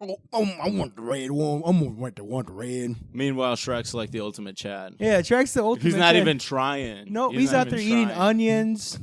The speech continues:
Speaker 1: cares
Speaker 2: Yeah.
Speaker 1: about his property,
Speaker 2: <laughs> Never showers.
Speaker 1: tending to his fields,
Speaker 2: Lives in a swamp.
Speaker 1: works twelve hours in some night third shift factory,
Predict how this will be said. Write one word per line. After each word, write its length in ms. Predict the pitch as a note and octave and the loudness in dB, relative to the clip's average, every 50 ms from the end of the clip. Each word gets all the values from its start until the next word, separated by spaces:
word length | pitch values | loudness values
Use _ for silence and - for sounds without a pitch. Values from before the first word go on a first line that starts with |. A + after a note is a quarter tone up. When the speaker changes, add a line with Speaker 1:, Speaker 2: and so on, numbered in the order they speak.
| - - | -8 -2
Speaker 1:
cares 200 | - G#3+ G#3+ G#3 | 0 0 2 2
Speaker 2:
Yeah. 40 | G#3+ | 2
Speaker 1:
about 160 | G#3 G#3 F#3+ | 2 2 4
his 120 | E3+ E3 - | 6 6 8
property, 640 | - F3+ F#3 G3+ F#3 - G3+ G3 F#3+ G3+ G3+ G3 | 8 8 8 6 6 6 6 6 4 4 2 2
Speaker 2:
<laughs> 0 | |
Never 300 | F#3+ C3+ C#3 C3+ B2+ C3 | 2 4 2 4 2 0
showers. 760 | A#2 - - A2+ A2 A#2 A#2+ B2 B2+ B2 A#2+ A#2+ A#2+ A#2+ - - | 0 0 0 0 0 0 0 -2 -2 -4 -6 -8 -10 -14 -16 -4
Speaker 1:
tending 280 | - - G3 G3 G#3 G3 | 0 2 4 4 4 4
to 120 | A#3 G#3+ | 6 6
his 180 | G3 F#3 F#3 - | 6 6 4 2
fields, 840 | - D#3 E3 F3 F3+ F#3 F#3+ F#3+ F#3+ F#3+ F#3+ F3+ - - - - | 0 2 4 4 6 6 6 4 4 2 0 0 0 0 0 0
Speaker 2:
Lives 360 | - A#2 B2 C3 C3 A#2+ A2+ B2+ | -2 -4 -2 -2 -2 -2 -4 -4
in 100 | C3 B2 | -6 -6
a 80 | A2 | -6
swamp. 560 | - - - G#2+ G#2+ A2 A2+ A2+ A#2 C3 - - _ | -6 -8 -8 -6 -6 -4 -6 -6 -8 -12 -16 -12 _
Speaker 1:
works 220 | - G3 G3 F#3+ | 0 0 0 0
twelve 260 | - - G#3+ G#3 F#3 F#3 | 2 2 2 4 4 4
hours 420 | F3+ F#3 G3 G3 G3 G3 G3 F#3+ | 4 4 4 4 4 2 2 0
in 140 | F#3 D#3+ E3+ | 0 0 0
some 240 | - E3+ E3 E3 - D3+ | 0 -2 -2 -4 -6 -4
night 380 | D#3+ E3 D#3+ E3+ E3 F3 F#3+ E3+ - _ _ - | 0 0 0 2 2 0 -4 -4 -8 _ _ 0
third 220 | F3 E3+ F3+ F3 | 2 2 2 2
shift 200 | - G3+ F3+ - - | 2 0 0 2 2
factory, 580 | E3+ E3+ F3 - - F#3 F3+ F#3 F3+ F3+ F#3+ | 0 0 0 -2 -2 0 2 2 2 2 0